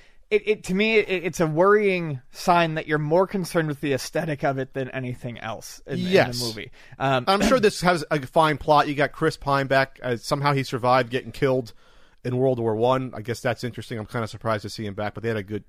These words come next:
Speaker 2: good chemistry together. Uh, I love Pedro Pascal. Like, the more I see him, like, I love him even in small ro-, roles. He's great. That's,
Speaker 1: Yeah.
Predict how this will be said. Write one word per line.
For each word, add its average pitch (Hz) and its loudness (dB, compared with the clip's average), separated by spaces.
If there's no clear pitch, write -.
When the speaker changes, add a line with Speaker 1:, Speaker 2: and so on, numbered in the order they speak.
Speaker 2:
good 104 -10
chemistry 110 -8
together. 101 -8
Uh, 117 -8
I 113 0
love 120 2
Pedro 117 -2
Pascal. 113 -2
Like, 107 -6
the 123 -2
more 113 2
I - 0
see 117 -4
him, 110 -4
like, 104 -8
I 117 -8
love 110 -4
him 110 -8
even 107 -6
in 95 -8
small 104 -4
ro-, 101 -4
roles. 107 -4
He's 117 -6
great. 101 -6
That's, - 4
Speaker 1:
Yeah. - -8